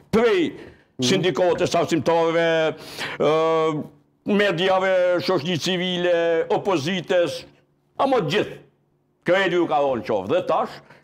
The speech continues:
Speaker 1: patriotizmi. Kjo
Speaker 2: Mhm.
Speaker 1: është e, e treta në radhë, patriotizmi. Edhe kjo dek e u pam, që ta janë patriot, e vërtet. Na, ata që kanë luftu, luftën çlirimtare,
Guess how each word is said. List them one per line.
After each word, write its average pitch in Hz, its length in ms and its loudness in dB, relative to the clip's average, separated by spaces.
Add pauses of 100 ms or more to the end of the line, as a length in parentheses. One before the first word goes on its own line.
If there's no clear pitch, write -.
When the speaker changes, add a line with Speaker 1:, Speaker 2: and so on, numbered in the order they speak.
(160)
Speaker 1:
patriotizmi. 120 720 -2 (580)
Kjo 120 120 2
Speaker 2:
Mhm. 160 120 2
Speaker 1:
është - 180 -10
e, 123 300 -2 (140)
e 113 160 0
treta 143 460 0 (140)
në 107 140 -2
radhë, 85 320 -2
patriotizmi. 123 760 -2 (920)
Edhe 123 460 2 (840)
kjo 160 200 2
dek 185 340 -2
e 165 40 2
u 131 100 0
pam, 80 400 -2 (420)
që 113 120 -4
ta 160 160 0
janë 160 160 0
patriot, 110 500 -2
e 120 60 0
vërtet. 101 420 -2
Na, 165 340 0 (260)
ata 170 300 0
që 196 140 -2
kanë 175 200 0
luftu, 156 420 -2 (160)
luftën 147 380 0
çlirimtare, 131 720 -2